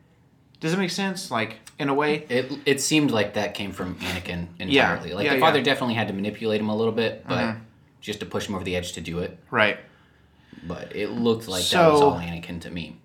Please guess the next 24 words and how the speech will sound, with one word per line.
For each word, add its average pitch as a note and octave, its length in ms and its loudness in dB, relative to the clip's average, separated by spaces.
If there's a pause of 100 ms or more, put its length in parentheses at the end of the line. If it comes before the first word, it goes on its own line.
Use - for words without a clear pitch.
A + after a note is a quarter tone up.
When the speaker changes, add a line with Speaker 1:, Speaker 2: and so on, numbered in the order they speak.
(460)
Speaker 1:
with C#3 180 4
the, C3 240 0
with C#3 220 2
the C3+ 80 -12
daughter C#3+ 300 6
gone, C3 680 0 (160)
if A#2+ 280 -2
the A#2 540 0 (160)
son D#3 480 2
is A#2 160 -2
not B2+ 440 2 (200)
destroyed, A#2+ 880 2 (580)
Darkseid B2+ 720 4
Speaker 2:
Darkseid's F2 440 -6
way F2 140 -4
too E2 120 -10
powerful. F2 340 -6
Speaker 1:
way B2+ 120 4
too C3 160 -2
powerful. G#2 600 -2 (600)
Um, A#2 520 4
and C3 200 -2
so C3 160 2
basically, B2+ 920 0